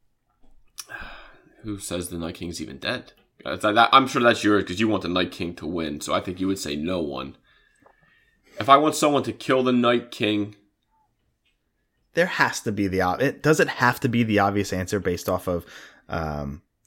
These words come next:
Speaker 2: that the previous battle that they had in season five?
Speaker 1: I
Speaker 2: when they
Speaker 1: would
Speaker 2: got away on
Speaker 1: love,
Speaker 2: a
Speaker 1: I would,
Speaker 2: boat?
Speaker 1: you know what? I want to swerve, and I would love for it to be Bran, the
Speaker 2: Okay,
Speaker 1: Third Eyed Raven.
Speaker 2: okay.
Speaker 1: I would love for him to kind of realize everything is, now he's like, he don't have emotions no more.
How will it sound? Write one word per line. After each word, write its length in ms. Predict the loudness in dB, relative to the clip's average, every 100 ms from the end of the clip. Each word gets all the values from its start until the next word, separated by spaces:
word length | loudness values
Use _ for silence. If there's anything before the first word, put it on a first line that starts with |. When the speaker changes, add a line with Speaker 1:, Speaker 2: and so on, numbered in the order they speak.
| -16 -6
Speaker 2:
that 320 | -4 -4 -6
the 100 | -10
previous 440 | -4 -2 0 0 0
battle 320 | 2 2 2
that 120 | 0
they 100 | -2
had 220 | 0 0
in 60 | 0
season 300 | -4 -4 -4
five? 460 | -6 -2 0 4 6
Speaker 1:
I 80 |
Speaker 2:
when 100 | 8
they 60 | 6
Speaker 1:
would 80 | 6
Speaker 2:
got 60 |
away 40 | 6 6
on 60 |
Speaker 1:
love, 180 | 4 -6 -2
Speaker 2:
a 40 |
Speaker 1:
I 60 | 2
would, 160 | 2
Speaker 2:
boat? 140 | 0 0
Speaker 1:
you 60 |
know 120 | 0 0
what? 180 | 0 -2
I 40 |
want 160 | -2 -2
to 60 | -4
swerve, 640 | -4 0 2 0 -4 -20 _ -6
and 140 | 0
I 40 | 0
would 180 | 0 -2
love 180 | -2
for 140 | -2 -8
it 80 | -8
to 60 |
be 120 | -10 -10
Bran, 380 | -10 -12 -12 -16 -20 _ _ _ _ _ _ _ _ _ _
the 100 | -8 -2
Speaker 2:
Okay, 100 | 2
Speaker 1:
Third 120 | 2
Eyed 160 | 2
Raven. 200 | 0 -2 2
Speaker 2:
okay. 60 | 6
Speaker 1:
I 80 | 6
would 100 | 6
love 280 | 4 2 2
for 80 | 0
him 180 | 0 -2
to 100 | -4
kind 260 | 0 0
of 80 | 2
realize 480 | 0 2 0 -2 0
everything 400 | 0 0 -2 -2
is, 200 | -4 -6 -12 _ _ _ _ _ -6
now 140 | -2
he's 200 | 0 0
like, 140 | 0 -4
he 200 | -2 2
don't 100 | 2
have 120 | 2
emotions 480 | 2 2 2 -2 -6
no 140 | -6 -6
more. 300 | -6 -10